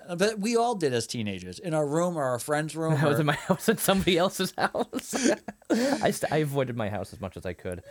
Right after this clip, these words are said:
Speaker 1: And I'm like, "Okay, you know what? It is. She's going through that."
Speaker 2: <clears throat>
Speaker 1: But at the same time, it just, it showed, you know, what Disney used to do a good job at was really showing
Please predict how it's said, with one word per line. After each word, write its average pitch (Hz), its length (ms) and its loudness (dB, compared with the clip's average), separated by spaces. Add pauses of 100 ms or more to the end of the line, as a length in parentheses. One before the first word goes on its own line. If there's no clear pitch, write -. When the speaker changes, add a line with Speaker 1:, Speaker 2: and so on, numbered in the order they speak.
Speaker 1:
And 170 480 -2
I'm 180 140 -4
like, 180 220 0
"Okay, 196 160 -4
you 180 100 -2
know 180 140 -2
what? 185 200 0
It 170 120 -4
is. 185 280 -2
She's 190 280 -4
going 180 260 -2
through 175 180 -8
that." 170 280 0
Speaker 2:
<clears throat> 143 100 -12 (600)
Speaker 1:
But 151 260 2
at - 100 -10
the 156 100 -4
same 175 180 -2
time, 160 200 -2
it 143 80 -6
just, 170 220 -2
it 165 120 -6
showed, 202 540 0 (400)
you 156 140 -12
know, 117 420 -2 (1120)
what 185 240 -4
Disney 190 540 0 (1080)
used 151 380 -2
to 147 80 -6
do 151 180 -2
a 143 60 -4
good 135 220 -4
job 123 340 -2
at 139 240 -2
was 113 180 -8
really 139 220 -4
showing 131 500 -6